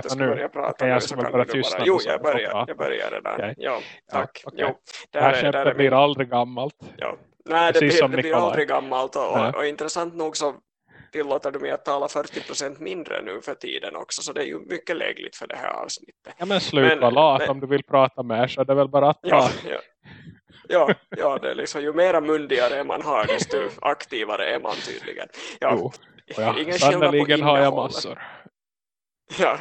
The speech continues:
Speaker 2: det är ingen skillnad på innehållet så länge det är mycket ord.
Speaker 1: Jo.
Speaker 2: Äh, men, men, ja, det, det, det, det, ja, jag vet inte, alltså jag, jag blir på något sätt, jag blir frustrerad här för att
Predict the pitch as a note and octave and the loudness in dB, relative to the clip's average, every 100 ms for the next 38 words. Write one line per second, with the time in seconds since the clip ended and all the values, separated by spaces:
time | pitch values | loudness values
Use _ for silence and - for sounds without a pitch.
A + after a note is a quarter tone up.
0 | D#3+ - C3 D3 D#3+ F#3 G3 F#3 E3+ C#3+ | -6 -6 -4 -4 -6 -6 -6 -4 -4 -4
1 | - - C3+ C#3+ C3+ D3 - C#3+ - - | -6 -8 -6 -6 -6 -6 -6 -6 -8 -12
2 | - E2 G#1 - - - - - C3 C3 | -10 -10 -10 -14 -18 -16 -14 -4 0 4
3 | C3 B2 - - C#3 D#3 D3 - _ - | 4 2 -4 -6 0 0 -2 -14 _ -12
4 | - D#3+ D#3+ _ _ - G3 A#3+ G#3+ - | -4 -4 -6 _ _ -12 -4 -2 -2 -4
5 | - G3+ A3 - _ _ _ _ _ _ | -6 -4 -4 -8 _ _ _ _ _ _
6 | _ _ _ _ _ E3 - - F#3+ - | _ _ _ _ _ -4 -2 2 2 0
7 | - - - - - - _ _ _ _ | -6 -8 -6 -10 -16 -20 _ _ _ _
8 | _ _ _ _ - - - - - G#3 | _ _ _ _ -14 -12 -14 -16 -16 -10
9 | - G3 C3+ - C#3 D3 D#3 G3 G3 D#3+ | -6 -4 -4 -4 -6 -4 -4 -6 -6 -8
10 | - G3+ G#3 - - _ _ _ _ _ | -6 -4 -6 -8 -20 _ _ _ _ _
11 | E3 E3+ E3 D#3+ D#3+ F3 - - - A#3+ | -6 -4 -4 -4 -4 -6 -8 -10 -10 -10
12 | D4 G3+ C#3+ D3 D3 D3+ D3 - | -4 -2 0 -2 -4 -6 -10 -16